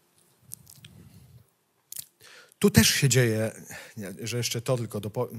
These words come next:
mamy niecałe dziesięć minut, to jeszcze to tylko domknę, żeby te księgi właśnie jakoś ze sobą,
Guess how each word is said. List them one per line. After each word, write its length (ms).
mamy 240
niecałe 360
dziesięć 340
minut, 380
to 100
jeszcze 280
to 140
tylko 300
domknę, 540
żeby 680
te 100
księgi 720
właśnie 540
jakoś 320
ze 100
sobą, 500